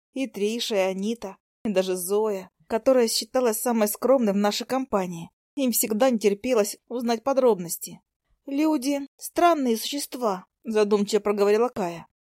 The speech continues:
"Разве можно не знать, кого любишь?" "Представь себе, можно", хмыкнула я. "Нам, оборотням,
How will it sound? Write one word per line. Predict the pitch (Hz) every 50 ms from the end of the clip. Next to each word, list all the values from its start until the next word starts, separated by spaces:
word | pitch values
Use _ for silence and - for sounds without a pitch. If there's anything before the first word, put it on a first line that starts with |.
| _ _
"Разве | 269 269 277 285 285 277 262 277 285
можно | 277 269 294 302 302 277 240 247
не | 247 247 247 233
знать, | 233 247 262 285 302 320 311 - - _
кого | - - 262 269 269 269 302 311
любишь?" | 294 311 302 240 190 190 180 - - - - _ _ _ _ _ _ _
"Представь | - 214 208 196 - - - 208 202 220 214
себе, | - - 214 190 175 180 175 175 175 - _ _ _ _
можно", | - 262 269 269 262 247 220 196 180 170 - _ _ _
хмыкнула | _ - 233 196 175 - 208 202 208
я. | 214 208 190 175 170 165 - _ _ _ _ _ _ _ -
"Нам, | 254 254 269 269 277 294 302 311 294 262 -
оборотням, | - 254 302 277 320 294 277 - - 240 226 202 196